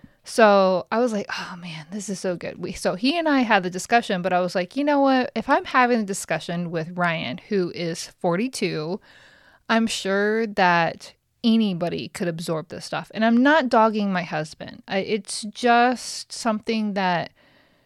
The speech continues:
I don't know why it's instilled in me in this mindset that I've got, and we're gonna go into what my mindset is, but it's just something that I've always had. And so it's not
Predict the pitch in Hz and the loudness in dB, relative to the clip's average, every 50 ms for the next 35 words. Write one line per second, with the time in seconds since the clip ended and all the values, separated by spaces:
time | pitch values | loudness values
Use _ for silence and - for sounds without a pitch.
0 | _ _ _ _ _ _ _ _ _ - 220 247 262 294 285 277 254 233 220 202 | _ _ _ _ _ _ _ _ _ 4 4 6 6 8 8 8 8 6 6 4
1 | 175 170 185 180 175 180 180 196 208 202 202 190 - 208 185 180 - - - 202 | 4 4 4 6 6 4 2 0 0 0 0 0 0 -2 -2 -2 -4 -2 2 2
2 | 185 185 180 190 185 180 180 180 185 190 190 - 190 185 175 185 190 180 - 170 | 2 2 2 0 0 0 0 0 0 -2 -2 -2 -2 -2 0 0 -2 -2 -2 -2
3 | 165 170 180 180 - - 202 185 - 190 175 175 170 - - 165 156 165 170 - | -2 -2 -2 -2 -2 -2 -2 -2 0 0 -2 -2 -2 -2 -2 0 2 2 2 0
4 | 180 175 170 165 175 175 175 175 175 165 170 165 170 - - 190 180 170 160 151 | -2 -4 -4 -4 -4 -4 -2 -2 -2 -2 -2 -4 -6 -6 -4 -4 -2 -2 -4 -6
5 | 170 175 170 165 - 165 160 165 180 180 180 180 185 190 196 - - 233 220 226 | -4 -4 -4 -4 -2 -4 -4 -4 -4 -4 -4 -4 -2 -2 -4 -2 -2 -2 -2 0
6 | 240 247 254 247 - - _ _ _ _ _ _ _ _ _ _ _ _ _ _ | 0 -2 -2 -4 -6 -12 _ _ _ _ _ _ _ _ _ _ _ _ _ _
7 | - 214 214 - - 226 190 - - - - 233 220 214 - 247 226 214 247 240 | 0 0 2 2 0 -2 -2 -4 -10 -2 0 2 2 2 2 0 0 0 0 0
8 | 214 214 202 196 - - - - 185 180 175 180 180 170 - - - - 202 185 | 0 2 0 0 -2 -4 0 4 4 6 6 4 2 0 -2 -4 -8 -4 -2 -2
9 | 165 151 - - - - - - 208 196 - - 220 208 196 190 190 - _ _ | 0 0 -2 -4 -8 -10 -8 -8 -8 -4 0 2 2 2 2 0 -4 -10 _ _
10 | _ _ _ _ _ _ _ _ _ _ _ _ _ 240 233 - - - - 220 | _ _ _ _ _ _ _ _ _ _ _ _ _ 0 2 2 0 -2 0 2
11 | 220 220 233 247 262 262 - 240 - - - | 4 4 6 6 4 4 2 -2 -8 -14 -16